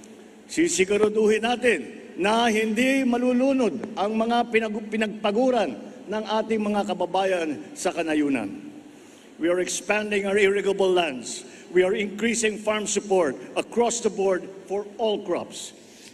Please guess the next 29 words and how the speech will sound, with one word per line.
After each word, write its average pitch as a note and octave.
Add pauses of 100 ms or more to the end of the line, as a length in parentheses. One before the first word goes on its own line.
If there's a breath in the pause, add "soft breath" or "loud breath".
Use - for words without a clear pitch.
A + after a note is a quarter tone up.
We G3
are G#3
incentivizing A3
urban A3+
gardening, G3+ (160 loud breath)
including A3
turning B3
idle A#3+
lands A#3
into F3
vegetable F#3+
plots. D#3 (800 loud breath)
We G3
will G#3
no A3+
longer A3+
tolerate G#3
smuggled G3
food F3
that F#3
impoverishes G#3
our F3
domestic F3+
producers G#3
and F3
puts G#3+
our F#3
consumers F3
at D3+